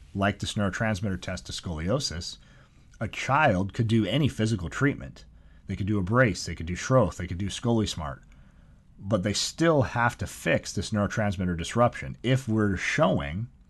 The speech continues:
and if we're truly demonstrating, like this study showed, that differences in neurotransmitters may predict whether or not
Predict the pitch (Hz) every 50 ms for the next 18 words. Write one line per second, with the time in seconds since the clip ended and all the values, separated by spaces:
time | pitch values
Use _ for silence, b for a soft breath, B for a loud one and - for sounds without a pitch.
0 | - - - 101 101 101 - - 95 90 - - 139 135 135 127 107 92 92 104
1 | 123 147 143 120 - - 90 85 85 87 92 95 98 107 107 - - 110 95 -
2 | - - - - - 98 95 95 92 90 - - - 147 151 98 71 69 78 92
3 | 101 - - b b b b b b b b b b b b b b b - 110
4 | 104 98 - - - 95 90 113 135 139 - 156 131 131 - 117 110 107 107 104
5 | - - 113 107 107 107 104 98 90 - - 117 123 147 147 117 95 92 92 95
6 | 95 87 98 98 104 113 123 123 - - 107 95 117 113 - - 87 92 98 104
7 | 113 110 110 110 104 101 98 98 95 -